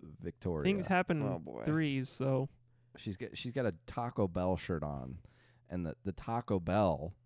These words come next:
Speaker 1: itself, like, the bell, you know, the logo
Speaker 3: Yeah.
Speaker 1: of the bell,
Speaker 3: Yep.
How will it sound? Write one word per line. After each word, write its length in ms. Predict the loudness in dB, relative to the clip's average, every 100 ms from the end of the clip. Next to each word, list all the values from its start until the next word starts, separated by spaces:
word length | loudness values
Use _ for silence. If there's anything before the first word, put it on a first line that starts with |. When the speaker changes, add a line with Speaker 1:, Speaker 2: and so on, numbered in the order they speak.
| -8
Speaker 1:
itself, 460 | -8 -4 0 0 2
like, 160 | -2
the 80 | -2
bell, 600 | -2 2 4 6 6 2 -6
you 80 | -2
know, 100 | 0
the 60 | 0
logo 200 | 4 4 6
Speaker 3:
Yeah. 40 | 4
Speaker 1:
of 40 |
the 80 | 2
bell, 500 | -2 0 2 0 -2 -2
Speaker 3:
Yep. 200 | 0